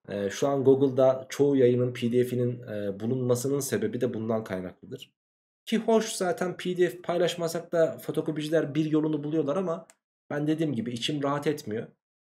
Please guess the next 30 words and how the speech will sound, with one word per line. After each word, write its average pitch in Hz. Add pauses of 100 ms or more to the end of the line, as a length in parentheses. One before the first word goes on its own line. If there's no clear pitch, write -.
(180)
E, 101
ben 139 (800)
kızımla 151
vakit 143
geçirmekten 135
kendimi 139
alıkoyup 127
bu 120
soruları 127 (100)
emek 127
harcayıp, 113 (160)
e, 95 (420)
yazdıysam 123 (800)
kitap 156
satsa 151
da 175
satmasa 131
da 98
hiç 120
problem 98
değil. 143 (240)
Ben 104
bunların 95
P 110
D 95
F'ini 139
yayınlamama 113
kararı 85
aldım 110
ki, 170